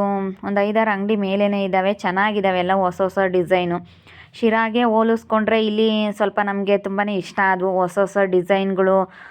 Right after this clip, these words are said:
ಆ, ತ-, ಇದ್ವು. ಶಿರಾದಲ್ಲಿ ನೀವು ನೋಡಿದ್ರಲ್ಲ, ಬರೀ ಹಳೆ ಡಿಸೈನು, ಆ, ನಮ್ಗೆ ಇಷ್ಟ ಆಗ್ಲಿಲ್ಲ. ಅಲ್ಲಿ ಇನ್ನೂ ಒಂದು ಹದಿನೈದು ದಿನ, ಇಪ್ಪತ್ತು ದಿನ ಆಗುತ್ತೆ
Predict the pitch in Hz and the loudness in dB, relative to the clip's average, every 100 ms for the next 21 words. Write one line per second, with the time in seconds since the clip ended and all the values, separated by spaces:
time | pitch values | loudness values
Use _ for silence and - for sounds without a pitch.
0 | - 208 202 196 190 190 180 190 190 190 | -6 -2 0 0 0 -2 -2 -4 -2 -2
1 | 180 190 190 - _ _ _ _ _ - | 0 2 2 0 _ _ _ _ _ -18
2 | 240 240 220 214 220 220 220 208 202 202 | -2 2 2 2 2 2 0 2 2 4
3 | 202 196 190 220 - - 202 208 208 220 | 4 2 0 -4 -8 -8 -2 0 0 0
4 | 208 202 202 196 190 196 185 180 220 - | 0 -2 -2 0 0 0 0 -2 -4 -14
5 | _ 208 208 202 208 202 196 - 233 190 | _ -6 -2 -2 -2 -4 -6 -2 0 0
6 | 202 202 180 180 240 _ _ 220 226 233 | 0 2 2 0 -6 _ _ -2 0 0
7 | 226 233 226 220 196 214 220 214 214 208 | 0 2 2 2 0 0 0 0 -2 -2
8 | 214 196 202 208 208 196 196 196 202 | -2 -2 0 2 2 2 0 0 0